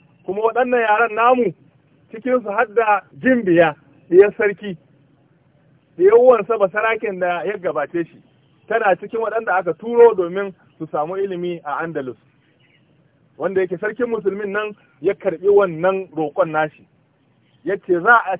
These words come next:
ciyar da su, a shayar da su, a ba su karatu daga cikin baitul mali na musulmi. To kun ga nan ɗaukaka ko ƙasƙanci?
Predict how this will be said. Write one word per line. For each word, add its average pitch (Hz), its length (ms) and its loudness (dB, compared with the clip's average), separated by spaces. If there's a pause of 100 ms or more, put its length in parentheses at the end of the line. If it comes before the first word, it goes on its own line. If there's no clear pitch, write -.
ciyar 233 280 2
da 190 180 -2
su, 233 240 -10 (400)
a 156 100 -10
shayar 214 360 -2
da 202 140 -4
su, 233 120 -14
a 180 100 -4
ba 214 180 -2
su 202 100 -10
karatu 180 420 -2
daga 185 220 -6
cikin 226 340 -8
baitul 180 340 -4
mali 180 400 0 (380)
na 175 140 -2
musulmi. 101 440 -8 (1120)
To 175 140 -2
kun 269 220 -4
ga 302 240 4 (360)
nan 269 220 0
ɗaukaka 220 460 -2
ko 240 120 2
ƙasƙanci? 214 480 -10